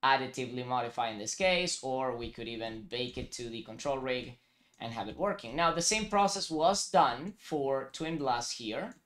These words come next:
And the cool thing about this, guys, is that they have very cool animations. Now, the one problem with Twin Blast and possibly any other character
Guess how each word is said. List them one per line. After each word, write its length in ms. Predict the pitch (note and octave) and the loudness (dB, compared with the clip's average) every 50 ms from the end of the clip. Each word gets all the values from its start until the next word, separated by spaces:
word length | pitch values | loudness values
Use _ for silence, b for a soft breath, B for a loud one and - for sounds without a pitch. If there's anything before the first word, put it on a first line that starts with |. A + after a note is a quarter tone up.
| _ _ _ b b b b b b b b b b | _ _ _ b b b b b b b b b b
And 120 | C#3 C3+ C#3 | -4 -2 -2
the 60 | C3+ | 0
cool 160 | C#3 D#3 D3 | 0 0 0
thing 180 | - D#3+ D3 C#3 | 0 0 -2 0
about 220 | C3 C3+ C3 B2+ | 2 0 0 0
this, 180 | C3+ C3+ C3 - | -2 -4 -2 0
guys, 280 | C#3 C3 C3 B2+ - - | 0 0 0 0 -4 -6
is 240 | B2+ B2 A#2 - | -6 -6 -6 -6
that 180 | A#2+ A2+ G#2+ G2 | -6 -6 -6 -6
they 120 | B2 A#2+ | -6 -6
have 340 | A#2 B2 A#2 A#2 A#2 A2 - - - | -4 -2 0 0 0 -2 -4 -12 -10
very 220 | B2 A#2+ B2 B2 - | -8 -8 -8 -8 -8
cool 240 | - C3 B2+ B2 A#2 | -6 -6 -4 -2 -4
animations. 640 | G#2+ G2+ A2 D3 F3 F#3 F3 - E3 D#3 D3+ - - | -4 -4 -4 -4 -2 -2 -2 -4 -4 -6 -6 -4 0
Now, 140 | E3 D#3+ | 0 0
the 100 | D#3+ D#3+ | 0 0
one 380 | D#3+ D#3+ E3 F3+ F#3 F#3 G3 G3 | 0 2 4 4 4 4 2 -2
problem 440 | G3 - G3 F#3 F#3 F3 F3+ E3+ E3 | -2 2 4 4 4 4 2 0 0
with 200 | D#3+ D#3+ E3 - | 0 -2 -2 -4
Twin 260 | - E3 D#3+ D#3+ D#3 | -4 -6 -4 -4 0
Blast 440 | D#3+ D#3+ D#3 D#3 D#3 D#3 - - C3+ | 2 2 4 4 4 2 0 -4 -4
and 320 | C3+ C3 C3 C3 C3 B2+ - | -4 -4 -4 -4 -6 -4 -2
possibly 500 | D3 C#3 C3 - C#3 B2+ B2+ B2+ B2+ B2+ | 0 0 0 -2 -6 -6 -6 -4 -4 -4
any 180 | B2+ B2+ B2+ | -4 -4 -4
other 160 | B2+ B2+ B2 | -4 -4 -4
character 520 | A#2+ - C3 B2+ B2+ B2 C3+ B2+ A#2+ A#2+ | -4 -4 -4 -4 -4 -4 -6 -8 -8 -8